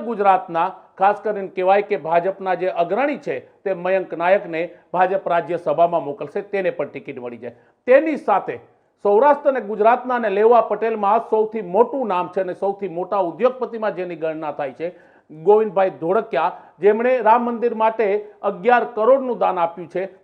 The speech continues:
તે ગોવિંદભાઈ ધોળકિયા પણ ભાજપના રાજ્યસભાના ઉમેદવાર બન્યા છે. તો સાથે ભાજપે જાતિ સમીકરણને એકત્ર કરવા માટે મધ્ય ગુજરાતમાંથી ડોક્ટર જસવંતસિંહ પરમારને પણ રાજ્યસભાની ટિકિટ આપી છે. આપને જણાવી દે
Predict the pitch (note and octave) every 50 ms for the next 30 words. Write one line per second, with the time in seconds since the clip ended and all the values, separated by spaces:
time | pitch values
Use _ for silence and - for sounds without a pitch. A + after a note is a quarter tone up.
0 | _ - G3+ F3+ F3 F#3+ G3 G3 F#3+ D#3+ F#3+ F3+ E3 - D#3+ E3+ F3+ F#3+ F3+ -
1 | G3 F#3 F#3 - D3+ D3 D#3 D3+ - - _ - E3+ F3 F#3+ F3 G3 F#3 - F3
2 | E3 D#3 D#3 E3 E3+ D3 C#3+ D#3+ D3 - D3+ C#3 D3+ E3+ D3+ D3 - - D3 C#3+
3 | C#3 C#3 D3 D3+ D#3+ C#3+ B2+ B2+ B2+ B2+ B2 A#2 A#2 A2+ A#2 A#2+ A#2+ - _ _
4 | _ - A#3 A#3 A3+ - A#3 B3 B3+ C4 C#4 A#3+ G3 F3+ F#3+ F#3+ F#3+ G3+ A3+ A3+
5 | - B3 A3 E3 F#3+ F#3 G3 F#3+ - - D4 - - B3+ A#3+ A#3+ A#3+ A#3 - G#3+
6 | G#3 G#3 G#3 G3 F#3 E3+ F#3+ F#3+ - - _ _ - G#3+ G#3+ G#3+ D4+ C#4+ D4 D#4
7 | D4 - - A#3+ A3 G3+ G3 F3+ F3 F#3 G3+ G3 - E3 D#3+ F3 - - - _
8 | - G3 B3 B3+ G#3+ C#4+ C#4 A#3+ A3 A#3+ G3+ G#3+ A3 A3 G#3+ G#3+ G3+ G3+ G3 G3
9 | F#3+ E3 F#3 G#3+ F#3+ G3+ G#3+ G3+ G#3 - G#3+ G3 C#3 D3+ F#3+ F#3 - G#3+ G#3+ G3+
10 | - G#3+ G3 - - F#3 E3+ E3+ F3+ F#3+ G3+ F#3+ G3+ F#3+ F3+ F3 F3+ F3+ F3+ F3
11 | E3+ D#3+ D3+ F3 E3 - E3 D3 D#3+ D#3+ D3+ D3 D3 - D#3 D3 D3+ D#3 C#3 -
12 | C3+ - - C3 B2 A#2+ A#2 _ _ _ _ _ - G3 G3 G3 G3+ G#3 G#3 F#3+
13 | D#3 F3 F3+ F#3+ G3+ G3+ G#3 F#3+ G#3